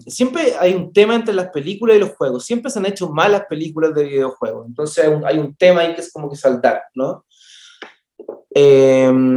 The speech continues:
pero eso, eso, eso quería decir. No, no vean Mortal Kombat, la película nueva, porque además no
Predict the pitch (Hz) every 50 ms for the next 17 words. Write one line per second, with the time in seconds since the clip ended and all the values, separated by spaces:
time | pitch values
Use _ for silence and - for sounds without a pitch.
0 | 127 127 127 127 123 123 135 139 143 131 123 120 120 117 - _ _ _ 143 147
1 | - 170 160 - - 160 151 151 147 147 139 139 135 - - - _ _ _ _
2 | _ _ - - - 147 151 185 202 240 254 240 - - 180 190 196 196 202 202
3 | 202 202 202 196 202 - 196 190 - 185 196 190 185 202 202 - 180 175 160 151
4 | 156 160 165 180 170 170 180 196 208 202 208 196 196 190 180 175 170 180 190 208
5 | 220 226 220 196 185 180 175 175 170 170 165